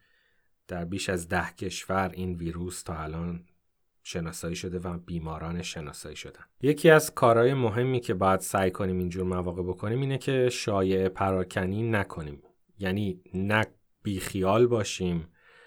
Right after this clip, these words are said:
و بی احتیاط باشیم. مثلاً در تعاملات اجتماعی ممکنه بعضی افراد مأخوذ به حیا باشن و مثلاً نتونن از دست دادن خودداری بکنن یا احساس کنن که ماسک زدن چندان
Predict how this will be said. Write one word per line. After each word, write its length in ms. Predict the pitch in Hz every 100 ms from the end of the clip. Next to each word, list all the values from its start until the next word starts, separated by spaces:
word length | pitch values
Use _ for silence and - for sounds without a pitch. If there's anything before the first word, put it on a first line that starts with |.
| - -
و 80 | 90
بی 200 | 95 92
احتیاط 500 | 92 - 90 98 -
باشیم. 460 | 95 - 85 78 - - - - -
مثلاً 580 | 101 98 110 101 107 113 -
در 300 | 101 98 92 - _ _ - -
تعاملات 720 | 101 95 95 92 92 92 101
اجتماعی 840 | 92 - 95 90 90 92 107 117
ممکنه 420 | 107 92 - 107
بعضی 340 | 104 104 104 104
افراد 440 | 92 - 107 104
مأخوذ 440 | 98 85 107 90
به 120 | 90 92
حیا 280 | 90 95
باشن 540 | 110 110 - 110 107 101 - - - _ - 87
و 280 | 92 87 85
مثلاً 680 | 87 87 92 90 98 101 - -
نتونن 580 | 131 131 - 101 95 92
از 320 | 95 95 87
دست 420 | 98 95 - -
دادن 560 | 98 90 92 104 110 113 -
خودداری 640 | - - 95 87 92 95
بکنن 580 | 90 85 80 76 71 76 -
یا 420 | 92 90 85 85 - _ _ _ _ _ -
احساس 360 | 101 - 117
کنن 240 | - 107 107
که 120 | 110
ماسک 420 | 98 95 90 -
زدن 500 | - 95 95 104 101 -
چندان 680 | - 90 87 95 95 95